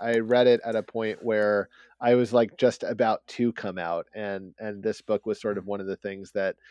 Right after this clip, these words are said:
Speaker 1: kinda convinced me that, that that would be not just a good, but, like, an okay thing to do, like, a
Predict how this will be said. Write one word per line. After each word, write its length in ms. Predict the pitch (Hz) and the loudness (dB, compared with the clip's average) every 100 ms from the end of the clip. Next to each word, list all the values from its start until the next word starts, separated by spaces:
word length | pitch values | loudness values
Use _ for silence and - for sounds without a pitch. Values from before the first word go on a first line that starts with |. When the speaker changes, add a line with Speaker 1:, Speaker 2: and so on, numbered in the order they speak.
| - - | -20 2
Speaker 1:
kinda 240 | 135 131 | 6 6
convinced 560 | 117 131 113 107 101 - | 4 0 2 0 -2 -2
me 140 | 104 | 0
that, 220 | 98 101 - - | 2 0 -2 -4
that 220 | 104 - | -4 0
that 240 | 101 98 | 0 0
would 180 | 117 - | -4 -4
be 440 | 101 98 92 92 - _ _ _ _ _ - 147 - | -4 -2 -4 -8 -12 _ _ _ _ _ -20 -18 -2
not 240 | 156 180 | 4 6
just 220 | 156 - | 4 0
a 40 | 120 | -2
good, 420 | - 117 113 98 | 4 6 6 4
but, 160 | 107 117 | -2 0
like, 280 | 104 98 - | -2 -2 -6
an 100 | 117 | -4
okay 600 | 110 123 - - 123 107 | -2 -2 -6 -6 -2 -2
thing 260 | - 104 104 | -2 -6 -6
to 100 | 101 | -8
do, 160 | 95 90 | -6 -4
like, 180 | 107 | -4
a 60 | 113 | -6